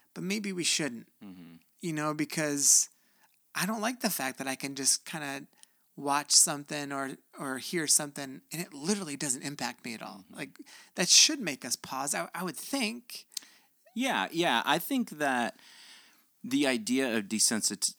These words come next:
Speaker 2: we're gonna
Speaker 1: <laughs> Tough
Speaker 2: we,
Speaker 1: word.
Speaker 2: we have to say this word,
Speaker 1: <laughs>
Speaker 2: desensitization. Um, the, the, the act of becoming numb to things is really important,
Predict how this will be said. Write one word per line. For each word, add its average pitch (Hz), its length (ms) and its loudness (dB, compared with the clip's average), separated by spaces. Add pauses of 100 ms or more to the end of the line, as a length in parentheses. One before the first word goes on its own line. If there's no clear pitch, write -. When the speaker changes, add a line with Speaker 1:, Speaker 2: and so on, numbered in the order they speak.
(840)
Speaker 2:
we're 120 100 -2
gonna 123 240 2
Speaker 1:
<laughs> 110 40 -8
Tough 120 260 2
Speaker 2:
we, 131 100 6
Speaker 1:
word. 139 160 2
Speaker 2:
we 127 80 6
have 110 280 6
to 101 100 2
say 104 140 4
this 95 140 -4
word, 95 280 -4
Speaker 1:
<laughs> - 60 -20
Speaker 2:
desensitization. 123 1200 4 (520)
Um, 120 460 4
the, 127 120 4 (100)
the, 120 420 2
the 110 180 0
act 107 260 4
of 104 80 -2
becoming 98 320 -2
numb 80 220 -4
to 80 100 -12
things - 400 -12 (720)
is 131 180 4
really 151 280 2
important, 101 520 -2